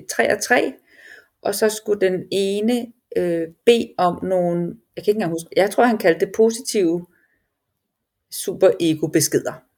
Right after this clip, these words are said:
eller sådan noget. Sådan noget, "Du er lige, som du skal være, alt er, som det skal være, der er ikke noget, du behøver at gøre." Jeg kan ikke huske præcis, hvad det var, men noget i den dur.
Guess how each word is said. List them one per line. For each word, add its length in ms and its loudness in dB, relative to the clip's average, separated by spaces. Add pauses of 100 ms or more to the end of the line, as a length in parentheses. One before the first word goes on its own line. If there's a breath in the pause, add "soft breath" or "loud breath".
(140)
eller 120 2
sådan 160 -2
noget. 180 -6 (320)
Sådan 140 -2
noget, 220 2
"Du 80 0
er 120 2
lige, 200 -2
som 140 -6
du 80 -6
skal 240 -10
være, 480 -4
alt 180 -4
er, 80 -4
som 180 -10
det 100 -12
skal 220 -8
være, 300 -4
der 100 -6
er 40 -2
ikke 120 -8
noget, 100 -8
du 80 -6
behøver 260 -6
at 100 -8
gøre." 280 0
Jeg 100 -4
kan 80 0
ikke 100 -6
huske 180 2
præcis, 380 -4
hvad 100 -2
det 100 0
var, 240 2
men 160 -2
noget 200 0
i 100 -2
den 140 -4
dur. 240 -2